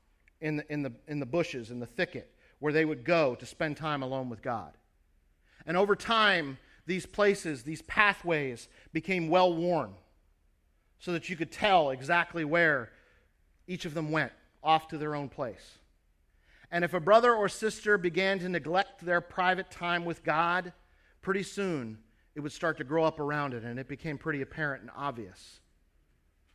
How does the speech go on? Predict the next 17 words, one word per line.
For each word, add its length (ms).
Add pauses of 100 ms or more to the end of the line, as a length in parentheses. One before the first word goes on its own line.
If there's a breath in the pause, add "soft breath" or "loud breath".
(580)
And 120
their 120
fellow 420
African 540
brothers 340
and 140
sisters 440
would 140
say 240
to 80
them, 300 (500)
"Brother, 280
grass 560 (100)
grows 260
on 100
your 120
path." 340